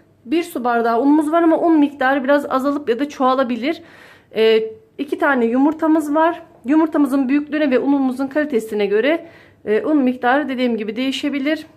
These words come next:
Bir paket kabartma tozum ve bir paket de vanilyam var. Ve, e, süslerken kullanmak için bir tane boş soda şişesine ihtiyacımız var ve kakaoya ihtiyacımız var. İki yemek kaşığı kadar.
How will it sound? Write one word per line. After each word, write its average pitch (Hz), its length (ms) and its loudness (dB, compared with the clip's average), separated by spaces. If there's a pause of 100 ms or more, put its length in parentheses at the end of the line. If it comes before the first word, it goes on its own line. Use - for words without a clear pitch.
(160)
Bir 311 220 -4
paket 294 260 -4
kabartma 294 460 -2
tozum 240 300 -4
ve 277 140 -4
bir 302 120 -2
paket 233 400 -6
de 294 160 -4
vanilyam 208 580 0
var. 285 280 -2 (1120)
Ve, 240 120 -10
e, 233 340 -2
süslerken 294 640 -2
kullanmak 269 380 -2
için 285 260 -4
bir 311 160 -2
tane 233 320 -2
boş 302 240 -4 (640)
soda 285 280 -4
şişesine 226 520 -4
ihtiyacımız 220 560 -4
var 285 260 0
ve 339 340 0
kakaoya 240 480 -2
ihtiyacımız 180 680 -6
var. 269 200 0 (120)
İki 254 180 -8
yemek 185 280 -2
kaşığı 170 320 -14
kadar. 254 380 -4